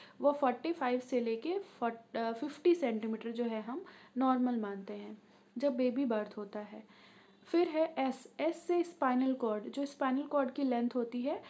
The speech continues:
वो भी हम फ़ोर्टी फ़ाइव centimeter मानते हैं। E for enema can की height, जो एनिमा कैन की हाइट होती है फ्लोर से लेके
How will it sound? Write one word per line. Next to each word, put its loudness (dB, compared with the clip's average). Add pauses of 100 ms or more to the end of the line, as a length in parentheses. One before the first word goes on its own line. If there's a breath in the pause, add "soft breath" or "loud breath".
(240 loud breath)
वो 4
भी 0
हम 0
फ़ोर्टी 0
फ़ाइव -2
centimeter -4
मानते -2
हैं। -8 (480 loud breath)
E 4
for 2 (140)
enema 2
can 0
की 0
height, -4 (380 loud breath)
जो -2
एनिमा 2
कैन -2
की 0
हाइट 0
होती -2
है -2
फ्लोर 2
से 0
लेके -2